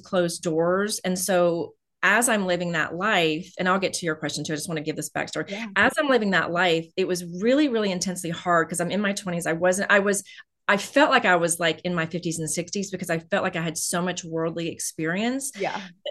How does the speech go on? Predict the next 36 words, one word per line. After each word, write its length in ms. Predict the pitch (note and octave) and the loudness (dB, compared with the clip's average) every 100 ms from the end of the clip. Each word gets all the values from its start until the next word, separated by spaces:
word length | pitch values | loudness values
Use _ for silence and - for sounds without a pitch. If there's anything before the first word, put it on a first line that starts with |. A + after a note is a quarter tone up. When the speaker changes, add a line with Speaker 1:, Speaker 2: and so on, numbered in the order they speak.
| - | -4
Speaker 1:
The 100 | G#3 | -2
problem 460 | G3+ - B3+ C4+ C4 | -2 2 4 6 6
was 160 | G#3 F3+ | 4 2
I 80 | |
felt 320 | F#3 - A3 G#3+ | -2 0 0 0
this, 180 | G3+ - - | -6 -6 0
I 140 | F#3+ | 4
ended 200 | G3+ B3+ | 4 4
up 100 | D4+ | 0
having 220 | A#3 A3 | 0 -2
this 180 | G3 F#3 | -2 -2
major 380 | F3+ F3 F3+ F3+ | -2 0 0 -2
disconnect. 380 | E3 E3+ F3 - | -2 -2 -4 0
And 100 | G3 | 2
now 240 | G#3 B3 | 4 6
I 100 | A3 | 4
do 200 | F#3 F#3 | 2 2
work 160 | F3+ E3+ | 0 -2
with 100 | E3 | -4
actors 380 | D#3 D#3 E3 D#3+ | -6 -4 -4 -2
and 80 | |
actresses, 400 | D3+ E3 D#3+ D#3+ | -4 -4 -6 -6
and 80 | E3 | -4
I 40 | D#3 | -4
work 120 | D#3 | -6
with 100 | D#3 | -6
some 140 | E3 | -4
athletes, 480 | D3+ D#3+ D#3+ D#3 - | -2 -2 -4 -4 -4
like, 120 | D3 - | -8 -6
in, 160 | E3+ | -8
in 200 | - E3 | -4 -4
my 280 | D#3+ D#3+ D#3+ | -2 -2 -4
counseling 340 | - F#3 F3+ D#3+ | -4 -6 -6 -8
and 80 | D#3+ | -8
coaching, 360 | D3+ D#3 D#3+ - - - - - | -6 -6 -8 -10 -16 -18 -10 -4
because 440 | G3+ G#3 F#3+ F3+ | 0 4 4 4